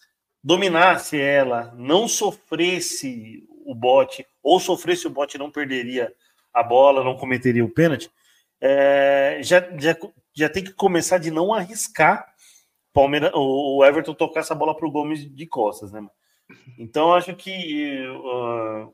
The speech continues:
pelo segundo jogo se-, consecutivo, in-, in-, felizmente o Rony lá, é, salvou a lavoura, fez o gol da vitória,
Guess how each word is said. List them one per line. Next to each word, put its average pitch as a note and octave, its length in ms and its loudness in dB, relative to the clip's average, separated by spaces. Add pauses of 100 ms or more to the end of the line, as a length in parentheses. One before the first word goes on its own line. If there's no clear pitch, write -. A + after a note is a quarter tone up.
(180)
pelo D#3+ 180 4
segundo F3+ 640 -6
jogo E3+ 220 2
se-, - 260 -12 (120)
consecutivo, C#3+ 720 -8 (600)
in-, F3 320 -4 (220)
in-, C3+ 520 -4
felizmente E3+ 640 2
o D#3 60 0
Rony C#3+ 300 0
lá, C#3 340 0 (420)
é, G#2+ 1000 -4
salvou D#3 460 6
a E3 40 8
lavoura, C3 640 2
fez D#3+ 240 -6
o C#3+ 60 -10
gol C#3+ 140 -8
da C3 80 -6
vitória, B2+ 500 0